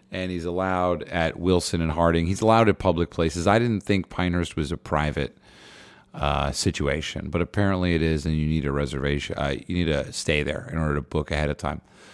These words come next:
In any event, I'll tell you what, I left Pinehurst feeling like this place is amazing. Now, that said, I did get to bring Snowball, so, but maybe you don't bring your dog to play golf. And I have gotten some shit, would you believe it or not, for bringing Snowball to play golf. People say, "Leave your dog at home." And I say, "Uh, fucking keep your mind to yourself."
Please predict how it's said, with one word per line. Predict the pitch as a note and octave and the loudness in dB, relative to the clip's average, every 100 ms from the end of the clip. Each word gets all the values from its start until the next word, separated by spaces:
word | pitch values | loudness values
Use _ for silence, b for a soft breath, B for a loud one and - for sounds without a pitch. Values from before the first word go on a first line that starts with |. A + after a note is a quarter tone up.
| B B | B B
In | A#3 G#3+ | -2 2
any | G#3 G#3 | 4 4
event, | D3+ A#2+ A#2 - b b b b - | 6 6 6 2 b b b b 2
I'll | D#3 | 6
tell | G3+ | 6
you | D#3+ | 8
what, | B2+ E3+ C#3+ - _ _ _ | 8 6 4 -2 _ _ _
I | D3 | 4
left | F3+ D#3 - | 6 4 4
Pinehurst | C#3+ E3 C#3+ - | 2 4 4 2
feeling | - C#3+ | 4 4
like | C#3 B2+ | 4 2
this | D3+ | -2
place | - C#3 C#3 | 0 2 2
is | D3 | 2
amazing. | D3 F#3 A2 D#2 B B B B | 4 4 2 -2 B B B B
Now, | B2 B2 | 4 6
that | A2 - | 6 4
said, | E2+ | 2
I | C2 | 4
did | E2 G#2+ | 4 4
get | F#2+ | 2
to | E2+ | 0
bring | F2+ E2 | -2 0
Snowball, | E2 C2 C#2+ | -2 -2 -4
so, | F2+ A#2 | -4 -2
but | - | 0
maybe | E3+ F#3 | 0 2
you | E3+ E3+ | 4 6
don't | D3+ | 6
bring | B2 B2+ | 6 4
your | A2+ | 6
dog | G2+ F2 | 6 6
to | - | 2
play | - D#2+ | -2 2
golf. | D#2 E2 C#3 | 4 4 4
And | D#3 | 6
I | |
have | F3+ D3 | 6 6
gotten | F3+ E3+ | 4 4
some | C#3+ D#3+ | 2 0
shit, | - E3+ - | 4 2 2
would | G#2 | 0
you | F#2+ | 2
believe | F2+ F2+ E2 | 4 4 4
it | |
or | D#2+ | 4
not, | E2 E2 - | 2 0 -2
for | F2 | 0
bringing | F#2+ F2+ D#2+ | 2 2 0
Snowball | F#2 D#2+ D2+ | 0 2 2
to | - | 2
play | D#2 | 0
golf. | C#2+ C#2 | 0 -2
People | C3+ - | -2 0
say, | C#3 C3 | 2 2
"Leave | C#3+ | 4
your | C#3+ | 4
dog | C#3 C3 | 4 4
at | B2 | 6
home." | C#3 G2+ - B B - | 4 2 0 B B 0
And | D3+ | 2
I | |
say, | D3+ C#3+ B2 B B B - | 4 4 4 B B B 0
"Uh, | C#3+ C#3+ | 4 4
fucking | - D3+ - | 6 4 4
keep | C3 C#3 C#3 | -2 0 6
your | C3+ | 6
mind | B2+ B2+ B2+ | 8 6 4
to | |
yourself." | A#2+ - A#2 - | 4 4 4 2